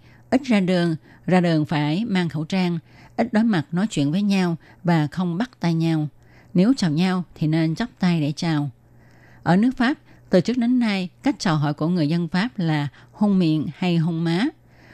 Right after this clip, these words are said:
Trong công việc thì bắt tay nhau là cách giao tiếp thường gặp nhất. Nhưng nay, giới truyền thông nước Pháp không ngừng kêu gọi mọi người nên thay đổi thói quen này và cách đơn giản nhất là dùng ánh mắt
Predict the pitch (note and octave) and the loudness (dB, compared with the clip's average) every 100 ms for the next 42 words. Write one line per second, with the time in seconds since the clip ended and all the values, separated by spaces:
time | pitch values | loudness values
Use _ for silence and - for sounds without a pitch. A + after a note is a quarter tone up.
0 | - - B3 A#3 A3 E3+ D3 - - F3+ | -20 0 2 2 2 0 -2 -6 -2 0
1 | D3+ C#3+ C#3 C4 - G#3 G3 G3+ G3+ F#3+ | 0 -2 -2 -6 0 0 2 2 0 -4
2 | E3+ D#3+ C#3 A3 - E3+ - G3 D4+ - | -4 -4 -4 -6 -4 -6 -4 -6 -6 -6
3 | - D3+ C#3+ - F3 C#4+ - - - - | -2 0 -2 -2 -2 -2 -6 -20 -20 -20
4 | - - - G3+ G3 F3+ F3+ F3+ B3+ E3+ | -20 -8 -2 0 2 0 0 0 0 -2
5 | D3 D#3+ E3+ F3 A#3 - A3 - _ - | -2 -2 -2 -2 -2 -2 -2 -2 _ 0
6 | G3 F3 D3 D#3+ E3+ D3 D3+ C#3+ E3 E3 | 2 2 0 0 0 0 0 0 0 2
7 | D#3 C#3 - - - F#3 F3+ F3 F3 F3 | 0 0 -6 -20 -4 0 0 0 -2 -2
8 | C#3 - G#3 A#3 F#3+ F3+ E3+ D3+ D3+ - | -2 -2 -2 0 0 2 2 0 -2 -10
9 | - - F#3 E3 D4 G3+ G3+ F#3 D#3 E3 | -14 0 2 2 -2 -2 -2 0 0 2
10 | G3 D#4 - - - D#3+ D#3+ - F#3 A#3+ | 2 0 -4 -16 -2 2 2 0 0 0
11 | C#4+ | 0